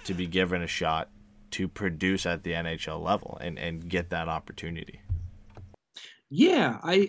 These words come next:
Speaker 2: I, you know, I, I'm kinda sitting here galaxy braining myself a little bit because it's Bob Murray, and I'm curious, you know, what is the odds or the likelihood that to whatever degree he really just brought him up to, uh,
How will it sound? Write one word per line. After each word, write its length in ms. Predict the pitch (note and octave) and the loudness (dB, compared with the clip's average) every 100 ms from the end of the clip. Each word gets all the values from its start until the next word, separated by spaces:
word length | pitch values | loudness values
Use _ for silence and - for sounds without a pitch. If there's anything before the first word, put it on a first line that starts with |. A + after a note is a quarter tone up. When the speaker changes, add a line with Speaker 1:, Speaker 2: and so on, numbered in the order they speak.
| - | 2
Speaker 2:
I, 340 | F3+ F3+ - - - - | 4 4 4 -4 -20 -2
you 160 | D#3 D3+ | 4 4
know, 200 | A#2+ A2 | 4 4
I, 100 | B2+ | 2
I'm 300 | C3 B2 C3 | 0 -2 2
kinda 200 | D3 B2+ | 2 4
sitting 220 | C3 C3 | 2 2
here 100 | A#2 | 2
galaxy 500 | G2+ G2 A#2 A#2 G#2 | 0 0 0 0 -2
braining 300 | G2+ F#2+ F#2+ | 0 0 2
myself 420 | F#2+ - G#2 G2 | 0 2 2 4
a 40 | |
little 240 | G#2 G#2 G2+ | 4 6 6
bit 320 | G#2 G#2 - | 6 4 2
because 300 | G2+ G2+ G#2 | 0 0 0
it's 80 | - | 0
Bob 260 | A2 G#2+ | 6 6
Murray, 360 | G2+ A#2 B2 G2+ | 8 8 8 6
and 80 | G2 | 4
I'm 140 | G2+ | 0
curious, 560 | G2+ - A#2+ A2 G#2 - | -2 4 6 8 6 2
you 60 | |
know, 100 | G2 | 0
what 160 | G2+ A#2+ | 2 4
is 140 | A2+ | 4
the 140 | G#2 F#2+ | 4 2
odds 640 | F#2+ G#2 G#2 G#2 - - - _ _ _ _ _ - | 4 4 4 0 -4 -12 -14 _ _ _ _ _ -4
or 140 | A#2+ | 0
the 80 | A2 | 2
likelihood 560 | G#2+ A2+ A#2+ A#2 G#2+ G#2 | 4 2 2 2 4 2
that 140 | F#2 | 0
to 80 | A2+ | 2
whatever 260 | G#2+ A2+ G#2+ | 4 4 2
degree 580 | G2+ A2 G#2+ E2+ D2+ - | 2 2 4 4 0 -2
he 220 | - B2 | 4 6
really 280 | A#2 A#2 A2+ | 8 6 6
just 340 | G#2 G2+ - - _ _ _ _ | 4 0 -2 -14 _ _ _ _
brought 280 | A2 G#2+ G#2 | 4 6 6
him 160 | G#2 | 6
up 320 | A2 A2 - - _ _ _ _ _ _ _ _ _ - | 6 4 0 -18 _ _ _ _ _ _ _ _ _ 0
to, 460 | A#2+ A2 G2+ - - _ _ _ _ - B2 | 4 6 4 2 -6 _ _ _ _ -6 0
uh, 540 | A#2 G#2+ F#2+ D2+ | 4 4 2 0